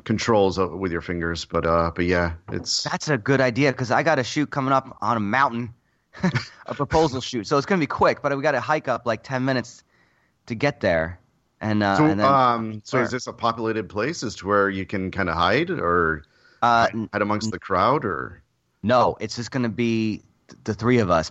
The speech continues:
Speaker 2: most likely. I gotta, we'll figure out the logistics. Usually I tell couples, um,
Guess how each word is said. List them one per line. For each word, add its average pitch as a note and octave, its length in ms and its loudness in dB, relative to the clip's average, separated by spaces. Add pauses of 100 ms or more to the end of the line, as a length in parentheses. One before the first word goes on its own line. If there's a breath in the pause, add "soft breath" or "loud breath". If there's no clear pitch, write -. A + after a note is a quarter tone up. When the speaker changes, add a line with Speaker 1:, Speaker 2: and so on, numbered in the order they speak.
(120)
Speaker 2:
most G2 260 -2
likely. G2 360 2
I F#2 120 4
gotta, F#2 320 0
we'll G2+ 140 -4
figure G#2+ 260 -2
out F#2 140 2
the F2+ 180 -4 (140)
logistics. G2 480 -6 (200 loud breath)
Usually E3 360 4
I C3+ 40 6
tell C3 220 2
couples, A#2 480 -2 (500 soft breath)
um, F#2+ 360 -2